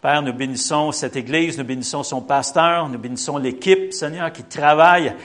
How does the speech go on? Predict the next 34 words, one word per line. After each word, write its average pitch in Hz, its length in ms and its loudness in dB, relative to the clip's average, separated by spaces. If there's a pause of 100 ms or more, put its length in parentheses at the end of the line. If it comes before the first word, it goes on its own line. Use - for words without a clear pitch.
(200)
afin 156 260 -2
que 165 100 -2
cette 165 240 -2
Église 160 400 -2
puisse 147 220 -6
être 170 140 -2
comme 190 200 0
un 123 120 0
phare, 180 480 2
Seigneur, 143 460 -4
dans 120 180 -4
cette 95 220 -12
ville 139 280 -2
et 131 60 -4
dans 107 140 -6
cette 95 240 -12
région. 95 440 -12 (680)
Père 120 160 -2
éternel, 117 460 0
on 107 100 -4
te 117 100 -10
prie 147 340 -8
que 123 80 -8
tes 104 180 -10
paroles 151 500 6
prophétiques, 160 640 -2
même 190 220 -2
que 202 60 -4
tu 175 180 -4
as 156 100 0
faites 277 220 0
sur - 180 -6
cette 175 240 -4
Église, 135 500 -4